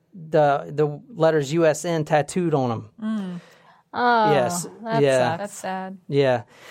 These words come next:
Speaker 1: So he was trying to make a good start in life. Okay.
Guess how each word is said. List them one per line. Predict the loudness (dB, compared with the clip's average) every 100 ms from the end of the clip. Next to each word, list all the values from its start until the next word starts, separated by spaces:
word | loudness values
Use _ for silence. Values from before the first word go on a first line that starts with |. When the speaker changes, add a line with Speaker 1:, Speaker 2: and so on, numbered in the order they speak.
| -2
Speaker 1:
So | 2 2
he | 2
was | 2 0 -2 -10 _ _ _ _ _
trying | 0 2 4 2 0
to | -2 -6 -8
make | 0 2 2
a | 0
good | 0 2 2 0
start | -8 0 2 4 0 -6 -6
in | -4 -2
life. | -4 -6 -8 -20 _ _
Okay. | -2 0 0